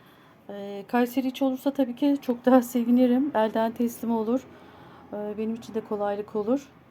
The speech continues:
Kargo yapmadan. Yoksa sonbaharı beklemek istiyordum arkadaşlar. Yani hem bunlar çiçeklensinler, çiçeklerini açsınlar.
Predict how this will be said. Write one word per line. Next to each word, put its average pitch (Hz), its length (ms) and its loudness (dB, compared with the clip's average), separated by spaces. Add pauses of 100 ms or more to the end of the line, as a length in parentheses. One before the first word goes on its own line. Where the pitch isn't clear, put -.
(180)
Kargo 202 360 -4
yapmadan. 202 580 -2
Yoksa 254 260 2
sonbaharı 254 520 4
beklemek 247 400 -2
istiyordum 190 380 -6
arkadaşlar. 185 600 -4 (600)
Yani 226 240 4
hem 247 260 4
bunlar 240 280 2
çiçeklensinler, 226 920 -4
çiçeklerini 214 500 -8
açsınlar. 214 580 -6